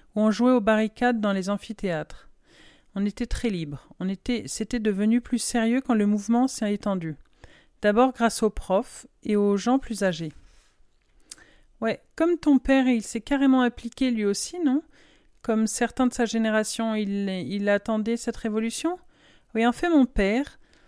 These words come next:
non plus, ne s'était jamais accepté comme bourgeois en soixante-huit, a presque été plus important pour lui que pour nous, ce mouvement.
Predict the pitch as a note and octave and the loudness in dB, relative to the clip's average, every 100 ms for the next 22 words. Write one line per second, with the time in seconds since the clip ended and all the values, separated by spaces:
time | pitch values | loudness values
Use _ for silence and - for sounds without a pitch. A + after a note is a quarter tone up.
0 | _ _ _ _ B3 C#4+ - A#3+ A#3 G3+ | _ _ _ _ 4 4 4 2 2 2
1 | - F#3+ G#3 F#3+ G#3 G3+ G3+ - G#3 - | -2 -4 -2 0 0 0 -2 -4 -4 -2
2 | G#3+ - F#3+ F#3 F#3 F#3 G3 G3 F#3+ F3+ | -4 -2 -2 -2 -4 -4 -2 0 -2 -6
3 | - F#3 G3 F#3 - F#3+ - - - - | -8 -10 -8 -10 -14 -18 -16 -20 -20 -20
4 | _ - - - D4 - B3+ B3+ A#3 B3 | _ -12 -8 -4 -4 -4 -4 -2 -4 -2
5 | B3 B3 B3+ - C#4 C#4 - A3+ A3+ C4+ | 0 0 -2 0 0 2 0 0 0 -2
6 | B3 G#3+ G#3 G3 E3 - - - - _ | -4 -6 -4 -4 -4 -8 -18 -20 -20 _
7 | _ _ _ _ - - F#3+ F3 E3 E3+ | _ _ _ _ -20 -8 -6 -6 -6 -8